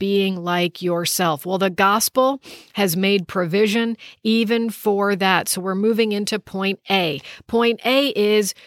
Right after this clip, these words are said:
crucified with Christ. You and I and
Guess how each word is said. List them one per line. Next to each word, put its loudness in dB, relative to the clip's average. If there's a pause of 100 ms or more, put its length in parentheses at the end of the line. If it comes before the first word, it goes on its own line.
(300)
crucified 2
with 0
Christ. -2 (420)
You 2
and 0
I 0
and -8